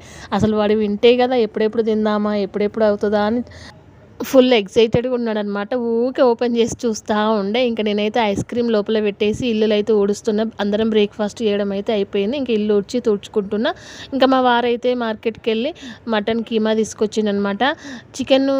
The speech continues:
ఎప్-, ఎక్కువ తిని బోరు కొట్టింది. ఇంకా "చికెన్ వద్దులే, మటన్ కీమా తీసుకురా, పిల్లలు ఎప్పుడు ఊకే చికెనే తింటున్నారు కదా, అసలు మటన్ అలవాటు అవ్వట్లేదు అనమాట. అంటే ఎదిగే పిల్లలకి కొంచెం మటన్ పెడితే మంచిది కదా" అని చెప్పేసి ఇంకా కీమానే తెమ్మని చెప్పిన.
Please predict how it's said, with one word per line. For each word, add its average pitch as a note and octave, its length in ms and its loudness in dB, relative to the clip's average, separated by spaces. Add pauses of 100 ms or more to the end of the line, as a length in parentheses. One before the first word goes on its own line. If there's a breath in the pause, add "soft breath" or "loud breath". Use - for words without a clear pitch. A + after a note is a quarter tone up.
(100)
ఎప్-, A#3 240 0 (120)
ఎక్కువ C4 340 0
తిని A#3+ 280 -2
బోరు A3 280 2
కొట్టింది. A#3 460 0 (420 loud breath)
ఇంకా A#3+ 220 2
"చికెన్ A#3+ 380 0
వద్దులే, A#3+ 320 2
మటన్ A3+ 380 -2
కీమా A3+ 260 0
తీసుకురా, A3 420 0
పిల్లలు A3 360 0
ఎప్పుడు A3 340 0
ఊకే G#3+ 240 2
చికెనే A3+ 360 0
తింటున్నారు G#3+ 560 2
కదా, G#3+ 220 2 (360 loud breath)
అసలు A#3 220 0
మటన్ A3+ 380 0
అలవాటు A3 460 -2
అవ్వట్లేదు G#3 440 -4
అనమాట. G3+ 320 -6
అంటే G#3+ 280 -4
ఎదిగే G#3+ 280 2
పిల్లలకి A3+ 320 -2
కొంచెం G#3+ 240 -2
మటన్ G#3 360 -4
పెడితే G#3 240 -2
మంచిది G#3 440 -2
కదా" G3+ 200 0
అని G3 140 -4
చెప్పేసి G#3 480 -2 (440 loud breath)
ఇంకా A3 300 2 (380)
కీమానే A#3 520 0
తెమ్మని G#3 420 0
చెప్పిన. G#3 300 -2